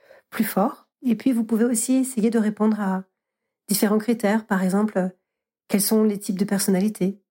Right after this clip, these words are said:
qui vous passionnent, qui vous attirent ? Quelles sont les ambiances, les environnements ? Quels sont les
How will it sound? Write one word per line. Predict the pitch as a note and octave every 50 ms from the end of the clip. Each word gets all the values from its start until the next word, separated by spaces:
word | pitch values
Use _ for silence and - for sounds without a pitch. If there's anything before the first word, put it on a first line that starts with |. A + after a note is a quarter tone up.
| _ _ _ _ _ _ _ _ _
qui | - - F#3
vous | E3+ F3+
passionnent, | - G3 G3+ G3 - - E3 E3 F3+
qui | F3 - G#3
vous | F3 F3 E3+ F3+
attirent ? | G3 G3 - - F#3 F3+ F3+ -
Quelles | _ - F3+
sont | - - F#3+
les | F3+ F3+ E3+ G3
ambiances, | G#3 G#3 F#3 F#3 F#3 G3+ - - - - - _ _ _ _ _ _ _ _ _ _ _ _ _ _ -
les | - D#3+ E3+
environnements ? | F#3 E3 F3 F3 D#3+ G3 G3+ G3 F#3 F3+ F#3 G#3 - _ _ _ _ _ _ _ _ _ _ _ _ _ _
Quels | - - G3
sont | F#3+ - - G#3 G3 G3+
les | G3+ F#3+ F#3 F3+ F3 F3 F3 E3+ F3